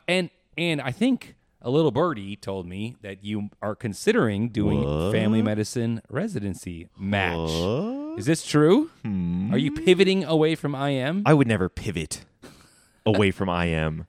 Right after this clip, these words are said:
Speaker 1: Are you a flip-flopper?
Speaker 2: No, sir.
Speaker 1: Not Santana Sanchez.
Speaker 2: Uh,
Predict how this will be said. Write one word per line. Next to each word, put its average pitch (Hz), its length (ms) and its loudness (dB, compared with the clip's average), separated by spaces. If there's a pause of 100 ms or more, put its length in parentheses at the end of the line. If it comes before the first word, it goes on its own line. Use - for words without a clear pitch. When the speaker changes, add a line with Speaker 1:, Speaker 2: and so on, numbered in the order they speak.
(160)
Speaker 1:
Are - 60 -2
you 175 140 6
a 147 40 4
flip-flopper? 220 800 4 (1120)
Speaker 2:
No, 87 180 0
sir. 135 540 0
Speaker 1:
Not 92 400 -12
Santana 113 480 -8
Sanchez. 135 580 -6
Speaker 2:
Uh, 92 440 4